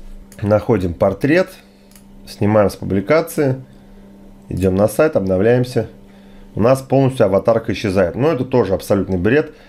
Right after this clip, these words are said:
Я считаю, что это нужная вещь, поэтому мы оставляем его включённым. Давайте лучше зайдём в него и посмотрим,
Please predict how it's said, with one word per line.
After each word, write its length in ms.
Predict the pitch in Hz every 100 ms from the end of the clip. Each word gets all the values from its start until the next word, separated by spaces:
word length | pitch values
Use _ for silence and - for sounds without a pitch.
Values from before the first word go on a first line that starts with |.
| - - - - -
Я 300 | 90 107 120
считаю, 340 | - 107 104
что 260 | - - 95
это 220 | 101 104
нужная 440 | 104 107 87 87
вещь, 400 | 95 143 165 - - -
поэтому 360 | - 110 110 98
мы 140 | 110
оставляем 480 | 107 - 95 101 104
его 160 | 95
включённым. 640 | 92 101 92 - 98 80 - - - - - - - - -
Давайте 400 | 101 135 131 120
лучше 240 | 113 110
зайдём 400 | 98 107 104 98
в 60 | 92
него 420 | 110 143 190 196 - - - - - -
и 140 | - 131
посмотрим, 640 | 127 117 123 113 92 85